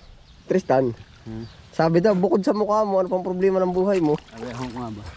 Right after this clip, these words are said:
Speaker 1: <laughs> Ewan ko nga ba daw ay. Ay, sabi lang naman, hindi,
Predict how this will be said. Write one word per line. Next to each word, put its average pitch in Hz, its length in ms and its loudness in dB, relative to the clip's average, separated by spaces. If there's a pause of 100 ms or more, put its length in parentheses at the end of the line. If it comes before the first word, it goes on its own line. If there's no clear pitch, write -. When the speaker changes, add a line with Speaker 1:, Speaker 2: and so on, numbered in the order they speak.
(340)
Speaker 1:
<laughs> - 500 0
Ewan 131 220 -2
ko - 140 -10
nga 127 160 2
ba 120 140 0
daw 131 240 2
ay. 143 120 0 (480)
Ay, 156 80 2
sabi 202 240 2
lang 208 200 2
naman, 226 240 2
hindi, 180 120 2